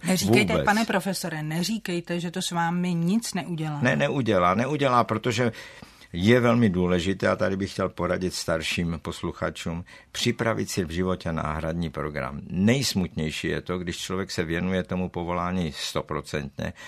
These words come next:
Speaker 2: ale není schopen v závěru své profesionální kariéry si vytvořit náhradní program a pak, eh, s odpuštěním dožívá velmi smutně a nešťastně.
Speaker 1: Tak vy máte ten kyblík s těmi barvami a s tím štětcem,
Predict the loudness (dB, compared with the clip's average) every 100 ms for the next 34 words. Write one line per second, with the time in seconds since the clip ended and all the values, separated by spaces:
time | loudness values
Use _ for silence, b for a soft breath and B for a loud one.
0 | B -4 0 4 6 6 4 2 0 -2
1 | -2 0 0 2 -2 -4 -4 -6 -6 -10
2 | -8 -4 -2 -2 -4 -4 -4 -2 -2 -2
3 | -4 -4 -4 -4 -4 -4 -2 -2 -2 -4
4 | -2 -4 -2 -6 -2 -2 -2 -6 B B
5 | B -12 0 0 0 -6 B B B B
6 | -4 -4 -6 -10 -12 -6 -6 -4 -4 0
7 | 2 2 2 0 0 2 2 2 0 0
8 | 0 -2 -4 -4 -4 -2 -2 -4 -8 -8
9 | -8 -8 -12 -6 -4 0 0 0 0 2
10 | 2 2 0 -2 -4 -4 -2 0 2 2
11 | 2 0 -2 -4 -6 -6 -6 0 0 2
12 | -2 0 4 4 4 2